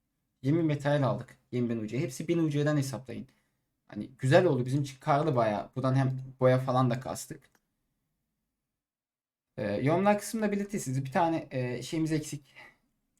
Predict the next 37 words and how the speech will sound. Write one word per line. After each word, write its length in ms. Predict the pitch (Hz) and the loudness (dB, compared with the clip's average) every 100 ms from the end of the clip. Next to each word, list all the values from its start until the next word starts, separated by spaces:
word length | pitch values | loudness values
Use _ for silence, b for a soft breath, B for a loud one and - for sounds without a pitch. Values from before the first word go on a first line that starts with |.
| - | -12
E, 340 | 120 113 110 131 | -8 -8 -6 -2
metalimiz 500 | 147 147 151 143 143 | -2 0 0 0 -2
eksik. 480 | 139 135 131 - | -4 -6 -10 -8
M 140 | 131 151 | -2 0
iki 140 | 151 | 0
yüz 100 | 175 | -4
kırk 180 | - - | -6 -6
dokuz 240 | 170 170 | -4 -2
mu 120 | 165 147 | 0 0
olsun? 500 | 135 135 139 135 - _ | 0 -4 -6 -6 -12 _
A 220 | 123 135 139 | 2 2 2
K 160 | 175 | 0
mi 100 | 165 | 0
olsun? 340 | 127 127 160 147 | 0 -2 -4 -4
Yoksa 300 | 139 135 - | -4 -4 -4
A-, 180 | 143 - | -4 -4
Aşk 280 | 131 - | -6 -6
Konçertosu 640 | - 139 131 139 131 135 139 | -4 -4 -2 -4 -6 -6 -2
mu 120 | 131 | -2
olsun? 440 | - - 127 131 - _ _ _ _ _ _ _ _ | -4 -10 -10 -10 -14 _ _ _ _ _ _ _ _
Yani 100 | - - | -20 -20
şu 160 | - | -12
şekilde. 580 | - 127 107 98 113 131 - _ - | -6 -6 -6 -10 -10 -12 -16 _ -6
Bunlar 360 | 127 139 139 | 0 2 2
fullleyebiliyorum 580 | - 131 135 131 131 120 | 0 0 0 0 0 0
arkadaşlar. 540 | 107 107 90 - 160 - _ _ _ _ _ _ _ _ | -2 -6 -10 -10 -14 -16 _ _ _ _ _ _ _ _
Hangisini, 680 | 156 160 151 - 151 135 135 | -6 -4 -6 -4 -4 -4 -8
e, 320 | 147 127 120 - | -12 -10 -10 -12
istiyorsanız, 460 | 139 151 - 127 | -10 -8 -4 -2
"Abi 220 | 120 127 | 0 0
şunu 220 | - 139 131 | -2 -2 0
al, 160 | 120 - - | -2 -6 -12
şu 180 | - 131 | -6 0
daha 200 | 135 131 | 2 4
iyi 160 | 127 | 2
bence." 320 | 117 113 113 | 0 -4 -6
diye 240 | 117 120 | -6 -8